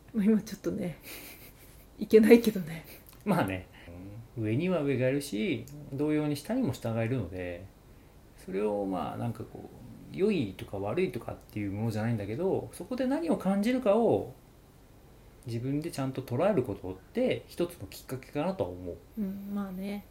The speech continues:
Speaker 2: うん。
Speaker 1: まああくまでも経済的にっていうことだけどね、それはね。
Speaker 2: そうね、経済的。まあ結構軸になるよね、やっぱりそれがね。その周りでやっぱ色々起きるから。
Speaker 1: そりゃそうだよね。
Speaker 2: そりゃそうだよね。いやだって日本にいたら基本的に死なないんだからさ。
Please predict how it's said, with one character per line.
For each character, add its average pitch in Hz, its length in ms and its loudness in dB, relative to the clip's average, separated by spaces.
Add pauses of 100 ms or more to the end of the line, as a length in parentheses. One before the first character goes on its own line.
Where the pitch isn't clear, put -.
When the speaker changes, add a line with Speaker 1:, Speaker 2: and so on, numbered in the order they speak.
(220)
Speaker 2:
う - 40 -6
ん。 92 360 -6
Speaker 1:
ま 226 80 0
あ 233 40 4
あ - 60 2
く 311 120 0
ま 202 100 2
で 175 100 0
も 170 160 -6
経 240 300 6
済 240 240 4
的 226 260 0
に 214 120 4
っ 214 40 2
て - 200 -8
い - 60 -2
う - 40 -8
こ - 120 -14
と - 80 -20
だ - 100 -14
け - 120 -16
ど - 120 -12
ね、 175 100 -4
そ - 140 -10
れ - 80 -10
は - 100 -10
ね。 175 240 -6
Speaker 2:
そ - 180 -6
う 98 60 -6
ね、 92 160 -10
経 110 240 -4
済 110 200 -2
的。 98 680 -6 (880)
ま 117 140 -4
あ - 40 -10
結 - 140 -2
構 135 80 2
軸 110 320 0
に 226 60 8
な 151 80 4
る 101 80 -2
よ 101 80 -4
ね、 113 120 -2
や 104 80 -2
っ 95 120 -8
ぱ 104 60 -4
り 92 100 -4
そ - 120 -10
れ 92 100 -4
が 92 80 -8
ね。 120 260 -6 (200)
そ - 120 -14
の 165 80 -4
周 185 180 0
り 185 60 0
で 180 60 -2
や 175 60 0
っ 175 40 -12
ぱ 107 100 -4
色 104 100 -2
々 101 160 -2
起 - 40 -16
き 147 120 0
る 104 60 -4
か - 120 -8
ら。 87 220 -10 (360)
Speaker 1:
そ - 120 -6
り 175 40 0
ゃ 160 40 -4
そ - 180 -10
う - 20 -10
だ - 80 -12
よ 196 60 -14
ね。 190 60 -18
Speaker 2:
そ - 80 -10
り - 60 -8
ゃ 147 40 -6
そ 220 80 -4
う - 20 -2
だ - 60 -8
よ 92 80 -14
ね。 90 380 -16 (320)
い - 40 -14
や 101 80 -10
だ 92 40 -14
っ - 40 -20
て - 120 -16
日 95 100 -6
本 180 140 -4
に 185 100 0
い - 20 -6
た - 80 -6
ら 90 80 -12
基 - 80 -14
本 120 100 -4
的 135 100 -6
に 143 60 -6
死 123 140 -6
な 131 80 -4
な 175 80 -4
い - 20 -4
ん 131 40 -4
だ 90 80 -6
か - 100 -16
ら - 20 -16
さ。 - 160 -10